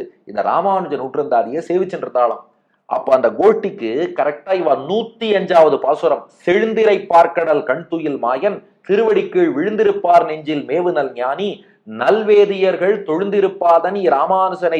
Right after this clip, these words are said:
தொழும் பெரியோர், எழுந்திரை தாடுமிடம் அடியேனுக்கு இருப்பிடமேன்னு" நூத்தி அஞ்சாவது பாசுரம் சேவிக்கும் போது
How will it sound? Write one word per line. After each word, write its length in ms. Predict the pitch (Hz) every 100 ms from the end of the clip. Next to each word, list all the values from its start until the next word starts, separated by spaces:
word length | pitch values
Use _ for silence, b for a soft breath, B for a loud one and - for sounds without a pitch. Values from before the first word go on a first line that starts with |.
| 147
தொழும் 320 | 139 143 170
பெரியோர், 480 | 143 127 165 214 131 B B _ 101
எழுந்திரை 600 | 127 202 220 220 220 208 -
தாடுமிடம் 680 | 175 170 175 165 160 202 -
அடியேனுக்கு 680 | 127 147 180 190 190 185 165
இருப்பிடமேன்னு" 840 | 156 170 170 170 165 160 160 196 220
நூத்தி 260 | 180 190 220
அஞ்சாவது 360 | 208 185 175 -
பாசுரம் 400 | 139 135 131 131
சேவிக்கும் 360 | 156 160 131
போது 260 | 107 104 107